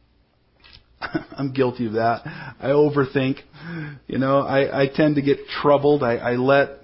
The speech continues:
things trouble me. I like the word troubled in that,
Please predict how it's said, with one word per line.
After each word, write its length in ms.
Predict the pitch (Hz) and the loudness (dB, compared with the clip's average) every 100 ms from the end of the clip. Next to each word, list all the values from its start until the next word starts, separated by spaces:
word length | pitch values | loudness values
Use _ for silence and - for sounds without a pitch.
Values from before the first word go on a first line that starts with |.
| _ _ | _ _
things 380 | 139 139 131 - - | -2 0 -2 -4 -4
trouble 320 | - 139 147 147 | 2 2 4 2
me. 320 | 151 156 - _ _ _ _ _ _ _ _ _ _ _ _ _ _ _ _ _ | 0 -2 -6 _ _ _ _ _ _ _ _ _ _ _ _ _ _ _ _ _
I 140 | - 123 | 0 2
like 380 | 123 139 151 147 | 4 4 4 2
the 100 | 135 | 0
word 260 | 123 123 | 0 -4
troubled 520 | - 139 127 120 113 | 0 2 2 0 -4
in 180 | 104 104 | -8 -8
that, 360 | 104 104 98 | -4 -4 -6